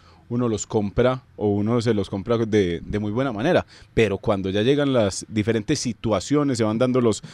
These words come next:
partidos, se van dando las cosas dentro del terreno de juego, ahí es donde se tienen que acordar de las palabras y de lo que dijeron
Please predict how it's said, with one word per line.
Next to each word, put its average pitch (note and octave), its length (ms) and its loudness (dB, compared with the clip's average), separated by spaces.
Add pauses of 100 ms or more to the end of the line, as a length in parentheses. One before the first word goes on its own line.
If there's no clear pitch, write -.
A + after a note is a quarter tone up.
(160)
partidos, B2+ 520 2
se A2 60 0
van G#2 160 0
dando B2 220 0
las G#2+ 140 0
cosas A2+ 360 -2 (200)
dentro G#2+ 260 0
del G2 100 0
terreno G#2+ 320 0
de A2+ 60 0
juego, B2+ 260 2
ahí A2+ 260 2
es A#2+ 140 -2
donde A2+ 320 0
se F#2 100 -6
tienen G#2+ 220 -4
que B2 80 -4
acordar A2+ 360 -2
de A#2 60 0
las G#2+ 140 -2
palabras G#2+ 400 -2
y G#2+ 60 0
de G2 80 0
lo F#2 120 -4
que F#2+ 100 -6
dijeron F#2+ 380 -2